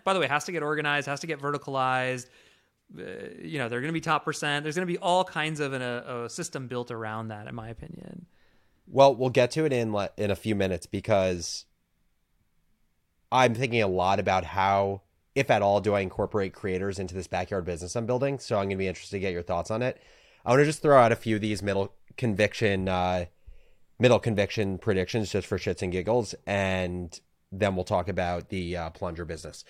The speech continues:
Speaker 2: So the first prediction is that Elon will no longer be the C E O of Twitter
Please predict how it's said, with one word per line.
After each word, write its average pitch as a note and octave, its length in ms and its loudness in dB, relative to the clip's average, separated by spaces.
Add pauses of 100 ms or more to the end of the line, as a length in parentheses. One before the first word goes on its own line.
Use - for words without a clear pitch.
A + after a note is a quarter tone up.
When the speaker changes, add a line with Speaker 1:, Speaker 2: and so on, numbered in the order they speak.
(280)
Speaker 2:
So B2+ 540 8 (360)
the A2 200 2
first - 560 2
prediction G#2 640 0
is G2+ 240 -2
that G2 320 0 (520)
Elon A#2 480 4 (600)
will A2+ 120 2
no A2 160 6
longer B2 320 4
be A2 200 0
the G2+ 100 -2
C A2 280 -2
E G#2+ 40 2
O G#2 60 4
of G2 100 -2
Twitter F#2+ 420 -2